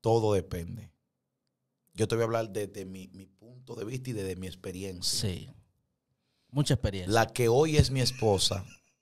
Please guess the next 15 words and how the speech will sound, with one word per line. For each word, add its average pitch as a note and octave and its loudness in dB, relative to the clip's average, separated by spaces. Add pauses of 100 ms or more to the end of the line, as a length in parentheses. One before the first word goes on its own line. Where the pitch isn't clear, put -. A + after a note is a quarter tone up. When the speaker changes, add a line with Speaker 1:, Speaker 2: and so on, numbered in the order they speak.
(1800)
Speaker 1:
yo A2 4
le G#2+ 6
dije, F#2 -2 (380)
"Tú G2 2
y F#2 2
yo F#2+ 2
no F#2 -2
podemos F2+ -2
seguir F2+ -4
así". F2+ -6 (1200)
Speaker 2:
Mm. A2 -4 (920)
Speaker 1:
¿Ya C3+ 4
Dios D3+ -2
no D#3 -2
habló? D3 0